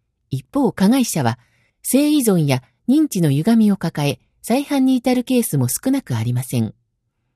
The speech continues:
韓国や米国では、加害者へのジーピーエス装着により、再犯率が減少した事例もありますが、日本では課題が多く残されています。性犯罪の再犯防止のために、国に対して、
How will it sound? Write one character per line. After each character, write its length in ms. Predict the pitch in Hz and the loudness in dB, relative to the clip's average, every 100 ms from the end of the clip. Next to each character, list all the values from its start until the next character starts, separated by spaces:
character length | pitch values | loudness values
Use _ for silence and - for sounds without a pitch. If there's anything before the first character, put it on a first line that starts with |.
| _ - | _ -6
韓 160 | 302 330 | -4 -2
国 280 | 214 175 | -4 -2
や 80 | 151 | -2
米 180 | 135 214 | 0 -2
国 240 | - - | -2 -4
で 80 | 196 | -2
は、 140 | 135 117 _ _ _ | -2 -4 _ _ _
加 140 | - 202 | -2 0
害 200 | 294 302 | 0 -2
者 160 | - | -2
へ 140 | 180 165 | 0 0
の 180 | 131 120 | -2 -2
ジ 160 | 214 | -4
ー 80 | 285 | -4
ピ 220 | 311 302 | 0 0
ー 40 | 294 | 0
エ 20 | |
ス 160 | - - | -4 -4
装 160 | 214 | -4
着 260 | - 226 214 | -2 -4 0
に 140 | 202 | 0
よ 120 | 180 | 2
り、 160 | 156 151 _ _ - | 0 -4 _ _ -6
再 240 | - 277 | -2 -2
犯 180 | 294 277 | 0 0
率 240 | 196 - | -2 -2
が 120 | 131 | -4
減 220 | 117 190 262 | -2 0 0
少 220 | - 247 | 0 -2
し 100 | - | -2
た 120 | 220 | -2
事 160 | 185 190 | 0 0
例 140 | 185 | 2
も 120 | 175 | 0
あ 80 | 160 | 0
り 100 | 160 | -2
ま 100 | 160 | -2
す 160 | - 117 | -4 -6
が、 160 | 104 _ _ _ _ _ - | -6 _ _ _ _ _ -4
日 100 | 143 | -2
本 220 | 233 269 | 0 2
で 100 | 170 | 2
は 160 | 127 127 _ _ | 0 -2 _ _
課 140 | - 214 | -2 0
題 200 | 302 311 | 0 0
が 160 | 285 | 0
多 100 | 294 | 0
く 120 | - 135 | 0 -2
残 220 | 139 214 | -2 -2
さ 140 | 240 | -2
れ 80 | 190 | -4
て 120 | - | -4
い 80 | 110 | -6
ま 140 | 98 | -6
す。 300 | 95 - - _ _ _ _ _ _ _ _ _ _ | -8 -10 -12 _ _ _ _ _ _ _ _ _ _
性 260 | - 262 311 | -6 -2 -2
犯 220 | 311 302 | 0 -2
罪 200 | 220 175 | 0 0
の 120 | 147 | 0
再 220 | 139 214 262 | -2 -2 -2
犯 240 | 262 233 | -2 0
防 140 | 208 | 0
止 140 | 240 226 | -2 0
の 100 | 214 | 0
た 120 | - | 0
め 120 | 190 | 0
に、 180 | 120 123 _ _ _ | 0 -2 _ _ _
国 240 | - 202 277 | 4 6 6
に 140 | 254 | 2
対 200 | 247 208 | 0 -2
し 120 | - | -2
て、 180 | - - | -4 -6